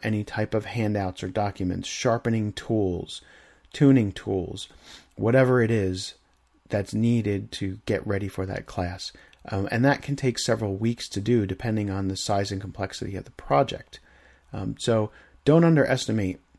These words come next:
how long it takes to do that. I spent, for my most recent class, um, over a week preparing for that class, and it was just a small Candlebox class, um, where we were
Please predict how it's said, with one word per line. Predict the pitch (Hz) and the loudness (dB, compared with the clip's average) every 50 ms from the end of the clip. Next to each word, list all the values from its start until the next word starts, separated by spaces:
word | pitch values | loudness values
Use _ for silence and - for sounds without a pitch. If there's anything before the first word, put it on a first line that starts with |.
| - | -4
how | - 123 117 | 2 4 4
long | 117 117 113 107 107 | 4 4 4 2 0
it | - - | -2 -4
takes | - 104 92 - - | -4 -6 -6 -6 -8
to | - - | -6 -6
do | 92 98 98 95 | -4 -2 -2 -4
that. | 87 87 90 90 - - - | -4 -4 -6 -8 -10 -8 -2
I | - 117 139 | 0 2 2
spent, | 135 - - 131 120 113 110 - - _ _ _ | 2 2 0 2 2 2 2 0 -4 _ _ _
for | - - - 117 | -10 -4 -2 0
my | 113 107 104 | 2 2 2
most | 107 110 110 110 - | 2 2 0 0 0
recent | 110 113 110 - 113 110 | 0 -2 -2 -2 -4 -6
class, | - - 98 98 92 92 - - - - - - _ _ _ _ _ _ _ _ - | -4 -4 -2 -2 -2 -4 -6 -10 -14 -16 -20 -20 _ _ _ _ _ _ _ _ -12
um, | - 92 92 90 92 - - | -8 -4 -4 -4 -2 0 2
over | 123 131 135 139 127 | 4 4 6 6 6
a | 113 | 6
week | 107 120 120 104 92 - - - - | 4 4 2 2 0 -2 -10 -18 -16
preparing | - - - - 120 110 107 104 95 92 92 92 | -14 -10 -6 -2 0 2 2 2 0 -2 -4 -6
for | - - 104 | -4 -2 0
that | 101 98 - - | 0 0 0 -2
class, | - 110 95 95 92 - | -2 -2 0 -2 -2 -2
and | 98 101 | -4 -4
it | 98 - | -4 -4
was | 104 98 | -6 -6
just | 92 117 107 - | -6 -6 -6 -6
a | - | -6
small | 104 - - 113 110 101 | -6 -4 -2 0 0 0
Candlebox | - - 117 110 107 101 98 87 95 - - - | 0 -2 -2 -2 0 -2 -4 -6 -10 -12 -14 -10
class, | - - 95 82 - - - - - - - - _ _ _ - | -6 -6 -6 -6 -6 -10 -16 -20 -20 -20 -20 -20 _ _ _ -8
um, | - 92 92 90 - - | -6 -4 -4 -4 -4 -4
where | - 98 101 | -2 -2 0
we | 101 104 | 0 0
were | 98 95 95 95 | -2 -2 -4 -6